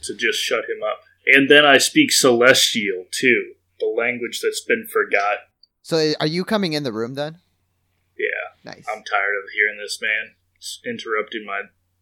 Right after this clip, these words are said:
Speaker 1: meditations and studies.
Speaker 2: I roll over to see him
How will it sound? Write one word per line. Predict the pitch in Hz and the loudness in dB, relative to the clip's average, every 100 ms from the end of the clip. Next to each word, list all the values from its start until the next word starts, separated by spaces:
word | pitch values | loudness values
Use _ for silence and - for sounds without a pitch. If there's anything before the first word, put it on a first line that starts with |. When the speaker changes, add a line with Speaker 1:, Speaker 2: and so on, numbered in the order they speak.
| _ _ _ | _ _ _
Speaker 1:
meditations | 113 107 - 101 104 - 101 - | -8 -8 -6 -8 -8 -12 -16 -20
and | _ | _
studies. | - - 107 98 98 - - - _ _ | -10 -8 -6 -8 -8 -8 -10 -14 _ _
Speaker 2:
I | 131 | -12
roll | 147 156 156 147 | -8 -6 -6 -8
over | 147 143 | -8 -12
to | 143 | -12
see | 131 139 | -14 -14
him | 143 127 | -12 -14